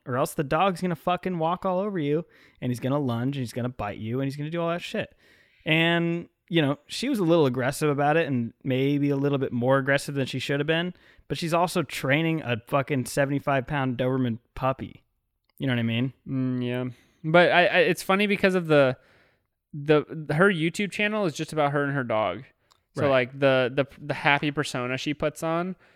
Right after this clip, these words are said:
Speaker 2: with her dog, "Oh, me and my dog is just all fun and
Speaker 1: Oh,
Speaker 2: oh,
Speaker 1: it's
Speaker 2: my
Speaker 1: all
Speaker 2: God."
Speaker 1: fun and games, yeah.
Speaker 2: And then, uh, this,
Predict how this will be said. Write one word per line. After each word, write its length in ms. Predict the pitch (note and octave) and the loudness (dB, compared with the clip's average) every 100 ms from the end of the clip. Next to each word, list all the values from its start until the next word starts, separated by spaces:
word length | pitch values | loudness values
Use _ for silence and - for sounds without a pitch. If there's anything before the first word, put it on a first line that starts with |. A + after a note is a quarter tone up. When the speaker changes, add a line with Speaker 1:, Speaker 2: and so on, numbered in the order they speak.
| _ _ - | _ _ -2
Speaker 2:
with 180 | C#3 | -2
her 120 | D3+ C#3 | 0 0
dog, 360 | B2+ B2+ D3+ | 2 4 4
"Oh, 360 | E3 D#3+ D#3 C3+ | 4 6 6 2
me 160 | D#3 E3+ | 0 -2
and 100 | F3+ | 0
my 80 | D#3+ | 2
dog 260 | D3+ D#3 | 2 2
is 100 | D3 | 0
just 180 | D3 D#3 | -4 -2
all 100 | C#3+ | -2
fun 320 | - D3+ D3 | -2 -2 -2
and 180 | C#3+ C#3 | -2 2
Speaker 1:
Oh, 120 | D3 | 4
Speaker 2:
oh, 40 | B2 | 4
Speaker 1:
it's 180 | D3 C#3 | 0 2
Speaker 2:
my 80 | |
Speaker 1:
all 100 | B2 | 4
Speaker 2:
God." 80 | D3 | 4
Speaker 1:
fun 120 | C#3 G#2+ | 2 0
and 100 | G#2+ | -4
games, 220 | G#2+ G#2+ | -6 -8
yeah. 100 | G#2 - _ _ _ _ | -10 -14 _ _ _ _
Speaker 2:
And 160 | D3 D3+ | 0 4
then, 240 | C#3+ C#3 - - | 4 2 -4 -14
uh, 300 | - - E2+ | -16 -14 -10
this, 260 | D3+ C#3+ | -4 -4